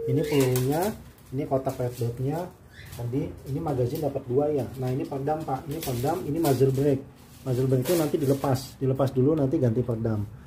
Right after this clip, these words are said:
Ini bipod ya, bipod tinggal dipasang di bagian bawah. Nah, ini untuk ini, ini unpack ya. Unpack ini gabungan antara senter sama laser. Ini senternya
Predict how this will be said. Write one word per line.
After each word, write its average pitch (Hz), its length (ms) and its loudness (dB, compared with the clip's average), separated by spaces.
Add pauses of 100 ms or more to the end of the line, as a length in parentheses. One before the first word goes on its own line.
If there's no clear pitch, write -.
Ini 147 160 2
bipod 147 400 2
ya, 151 160 6
bipod 147 400 -2
tinggal 135 160 2
dipasang 123 400 0
di 135 80 2
bagian 117 320 0
bawah. 113 320 0 (500)
Nah, 123 80 -2
ini 143 240 2
untuk 165 160 0
ini, 156 240 4
ini 180 80 4
unpack 151 480 0
ya. 147 160 4 (320)
Unpack 139 320 2
ini 156 160 6
gabungan 135 400 4
antara 127 240 2
senter 127 480 4
sama 135 320 2
laser. 135 400 2
Ini 143 160 0
senternya 123 560 0